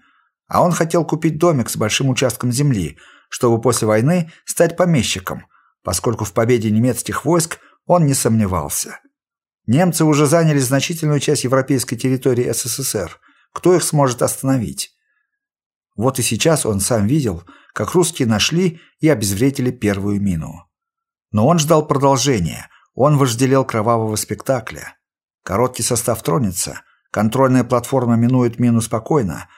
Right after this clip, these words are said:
а под паровозом она взорвется. Он сам ставил цифру четыре на взрывателе. Мина с таким взрывателем использовалась диверсантом впервые, и он не был уверен в результате.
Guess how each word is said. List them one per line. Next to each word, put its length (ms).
а 140
под 200
паровозом 580
она 200
взорвется. 720
Он 200
сам 240
ставил 360
цифру 320
четыре 380
на 120
взрывателе. 720
Мина 300
с 40
таким 320
взрывателем 600
использовалась 580
диверсантом 600
впервые, 640
и 100
он 200
не 100
был 200
уверен 380
в 60
результате. 720